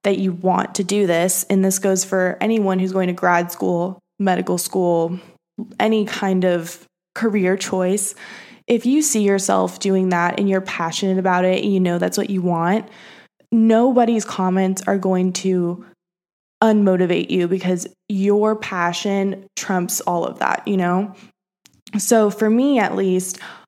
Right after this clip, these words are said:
I knew that whatever these people said, like, at the end of the day, I didn't care. I was gonna take the L sat again. I was going to go to law school no matter what it took because I wanted it, I wanted it so badly. And I think that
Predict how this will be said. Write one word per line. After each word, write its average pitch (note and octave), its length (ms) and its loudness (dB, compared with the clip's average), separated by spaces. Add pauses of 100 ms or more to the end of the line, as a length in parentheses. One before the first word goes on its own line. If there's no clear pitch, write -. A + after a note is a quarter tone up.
(180)
I A3 140 2
knew A3 160 4
that F3+ 400 0
whatever G3 480 2
these G3 200 -2
people F#3+ 220 -2
said, F#3 240 0
like, F3+ 240 0 (460)
at G#3 160 2
the G3+ 100 2
end A3 100 4
of F#3+ 80 0
the F#3+ 80 0
day, F#3+ 240 2
I F3+ 160 2
didn't F#3 260 0
care. F3+ 420 -6 (180)
I G3 60 -2
was F#3+ 120 -2
gonna G#3 200 2
take G3 180 -2
the F#3+ 100 0
L G3 120 2
sat F#3 200 -2
again. F3+ 440 0 (420)
I G3+ 120 2
was F#3 180 0
going A3 260 4
to A#3+ 80 6
go G3+ 100 4
to F#3+ 80 4
law F#3+ 220 6
school F#3+ 320 0
no G#3 180 4
matter F#3 560 4 (380)
what G3 400 0
it - 140 -2
took G#3+ 360 2
because F#3 280 -2
I F#3 180 4
wanted F#3+ 460 2
it, - 200 0
I G#3 120 4
wanted F#3+ 260 2
it - 140 -4
so F#3 160 0
badly. F#3 640 0 (400)
And G#3 120 0
I G3 100 2
think F#3+ 320 0
that F3+ 440 2